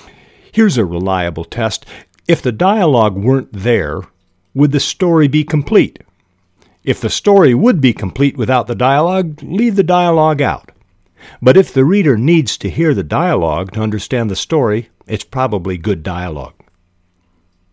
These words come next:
Here's a third technique. Argument is the most interesting dialogue.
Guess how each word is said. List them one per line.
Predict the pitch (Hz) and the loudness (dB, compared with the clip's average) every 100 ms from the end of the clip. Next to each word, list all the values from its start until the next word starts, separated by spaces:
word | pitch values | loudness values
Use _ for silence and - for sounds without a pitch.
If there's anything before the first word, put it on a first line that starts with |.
| _ - | _ -2
Here's | 220 127 | 0 2
a | 104 | -2
third | - 95 73 | 0 -2 -2
technique. | 87 - 87 107 - - _ _ _ _ _ _ - - | -8 -6 -8 -10 -14 -20 _ _ _ _ _ _ -20 -4
Argument | - 170 123 123 123 - - _ _ _ - | 4 4 6 2 0 -6 -20 _ _ _ 0
is | 127 104 | 0 0
the | 117 | -2
most | 127 131 - 151 | 0 0 0 -4
interesting | 123 113 - 104 92 | -4 -6 -6 -6 -4
dialogue. | 107 98 80 69 65 | -2 -2 -6 -10 -14